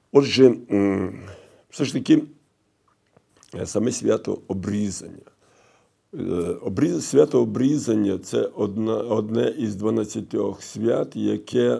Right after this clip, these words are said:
входить в церковному обіході як, е, дванадесяте свято. Це подія, яка відбулася на восьмий,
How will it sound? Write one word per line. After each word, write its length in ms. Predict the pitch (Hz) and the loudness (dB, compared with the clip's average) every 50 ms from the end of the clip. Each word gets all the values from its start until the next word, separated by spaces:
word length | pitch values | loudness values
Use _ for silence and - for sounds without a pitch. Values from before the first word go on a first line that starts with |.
| - - - | -4 -10 -10
входить 840 | 101 101 98 92 - - - 117 117 117 113 113 113 - - - - | -8 -8 -8 -10 -10 -8 -4 -2 -2 -2 0 -2 -4 -4 -6 -8 -8
в 340 | 107 101 101 98 101 101 | -6 -6 -6 -8 -8 -10
церковному 1000 | 101 - - 113 107 - - - 139 135 123 113 107 107 104 101 101 104 101 92 95 - - _ - _ _ _ _ _ - | -10 -8 -6 -6 -6 -6 -6 -4 0 0 0 2 0 0 -2 -2 -2 -2 -4 -4 -6 -12 -20 _ -20 _ _ _ _ _ -2
обіході 840 | - 104 98 95 107 104 - - - 123 139 156 160 135 120 110 104 104 107 95 | 0 0 0 0 -2 -6 -6 -4 0 2 2 2 2 0 -2 -4 -4 -4 -4 -4
як, 420 | 107 117 113 117 113 110 - - _ _ - - | 0 0 0 0 0 -4 -10 -18 _ _ -10 -8
е, 540 | 107 101 98 98 98 101 98 95 95 92 90 82 80 - _ _ _ _ _ _ _ | -4 -4 -2 -2 -2 -4 -4 -4 -6 -6 -8 -10 -14 -18 _ _ _ _ _ _ _
дванадесяте 960 | - 104 101 107 104 107 107 95 104 95 - - - 110 101 90 85 - - - | -8 -2 0 0 0 0 -2 -4 -4 -6 -6 -4 -2 -2 -2 -2 -6 -10 -14 -14
свято. 440 | - - - 101 98 98 - - - _ _ _ _ _ _ _ _ _ _ _ _ _ _ _ _ _ _ _ _ _ _ _ _ _ | -14 -14 -14 -14 -14 -14 -14 -16 -20 _ _ _ _ _ _ _ _ _ _ _ _ _ _ _ _ _ _ _ _ _ _ _ _ _
Це 140 | - - 120 | -8 -8 -4
подія, 460 | - 147 131 113 143 180 196 185 160 | 0 0 0 0 0 -2 0 4 4
яка 300 | 135 120 - - 123 135 | 4 4 4 2 2 2
відбулася 680 | 131 131 117 104 98 120 135 151 156 156 - - 123 | 2 2 0 0 0 0 2 2 2 2 0 0 0
на 120 | 113 104 104 | 0 0 0
восьмий, 680 | 101 104 110 113 117 113 - 117 113 107 107 104 - | 0 0 0 0 -2 -4 -4 -4 -2 -2 -2 -4 -6